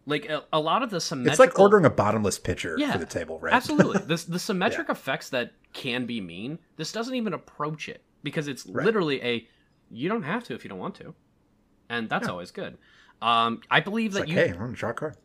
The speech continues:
Speaker 1: I believe that you brought this up in one of our Ooh, Can I See That's, uh, in an, in a previous episode. And another
Speaker 2: Nice.
Speaker 1: one that <laughs> we used in the Ooh, Can I See That and with Dana Roach, uh, was actually Hypergenesis.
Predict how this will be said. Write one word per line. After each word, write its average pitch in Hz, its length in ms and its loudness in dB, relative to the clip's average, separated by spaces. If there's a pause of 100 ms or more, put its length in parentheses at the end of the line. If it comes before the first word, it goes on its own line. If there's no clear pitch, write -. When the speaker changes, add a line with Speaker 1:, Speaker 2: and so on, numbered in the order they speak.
Speaker 1:
I 139 100 2
believe 147 340 -4
that 254 100 -4
you 208 80 -4
brought 120 380 -6
this 151 180 -10
up 170 180 -4
in 113 160 -6
one 110 160 -8
of 110 80 -6
our 110 140 -4
Ooh, 113 100 -8
Can 120 160 -12
I 104 60 -8
See 139 240 -8
That's, 101 440 -12
uh, 98 460 -6
in 107 140 -10
an, 101 340 -12
in 101 220 -10
a 92 200 -10
previous 98 380 -10
episode. 95 460 -10 (340)
And 110 320 -4 (160)
another 135 400 2
Speaker 2:
Nice. 120 100 -2
Speaker 1:
one 98 240 -6 (220)
that 123 260 0
<laughs> - 40 -12
we 175 160 2
used 160 360 2
in 180 140 2
the 165 160 0
Ooh, 147 60 0
Can - 220 -14
I 139 80 -2
See 131 200 -10
That 139 300 -2
and 117 480 -2
with 143 260 -4
Dana 135 400 0
Roach, 165 420 -4 (400)
uh, 120 460 4
was 151 340 0
actually 214 360 4
Hypergenesis. 262 840 2